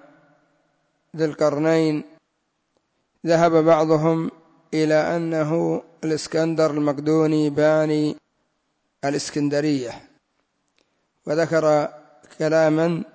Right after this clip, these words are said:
مؤداه إلى أن هذا لا ينطلي إلا على من لا يعقل شيء،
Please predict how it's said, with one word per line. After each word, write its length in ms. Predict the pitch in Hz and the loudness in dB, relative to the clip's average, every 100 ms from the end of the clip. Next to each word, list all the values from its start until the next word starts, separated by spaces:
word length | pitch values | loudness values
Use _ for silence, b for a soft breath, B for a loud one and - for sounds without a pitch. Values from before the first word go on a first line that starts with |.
| - | -6
مؤداه 680 | 147 147 147 160 170 156 | -2 -2 -2 0 0 -2
إلى 240 | 151 151 165 | -2 -4 -4
أن 160 | 165 | -4
هذا 360 | 151 170 170 156 | -2 -4 -2 -2
لا 220 | 165 175 | 0 0
ينطلي 580 | 170 170 185 175 - 196 | -2 -2 -2 0 -2 -4
إلا 400 | 202 190 190 175 | -4 -2 0 0
على 540 | 165 185 196 202 202 - - - _ _ _ _ _ _ _ _ _ 170 | 0 2 4 4 2 -2 -18 -20 _ _ _ _ _ _ _ _ _ 0
من 200 | 185 190 | 2 4
لا 120 | 180 | 6
يعقل 400 | 180 165 170 156 | 4 2 -2 -4
شيء، 300 | - 147 | -2 -4